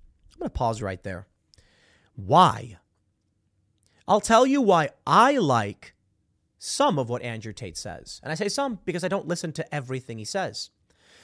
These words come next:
Because there's a video where he said, and I'll shout this out to the high, to the, to the, to the ends of the earth, it was brilliant. He said, "Whether I'm happy or not is irrelevant.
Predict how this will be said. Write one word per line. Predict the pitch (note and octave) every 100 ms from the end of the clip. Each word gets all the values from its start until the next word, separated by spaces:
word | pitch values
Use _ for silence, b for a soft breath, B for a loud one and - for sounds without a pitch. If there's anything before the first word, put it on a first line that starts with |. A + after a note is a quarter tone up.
| b
Because | D#3+ G#3
there's | G#3 G3
a |
video | G3 C4+ C#4+
where | A#3 G#3
he | F3+ F3+
said, | F3+ C3
and | B2 C#3+
I'll | B2
shout | - E3+
this | G3+ -
out | E3 D#3+ -
to |
the | A#2
high, | G2 D3 -
to | C#3+
the, | A#2+
to | - A#2+
the, | G#2+
to | -
the | A#2 D3
ends | G#3
of |
the | F#3
earth, | C3 B2 _ -
it | C#3+
was | C3+
brilliant. | A2 D3 E3+ F2+ - _ b b b
He | F3+
said, | - F3 B2+
"Whether | D#3+ D#3 D#3+
I'm | C#3+ B2
happy | - F3+ A3 C4
or | B3+ C4 A#3
not | F3+ D#3 -
is | C#3
irrelevant. | D3 C3 B2+ A2+ F#2 -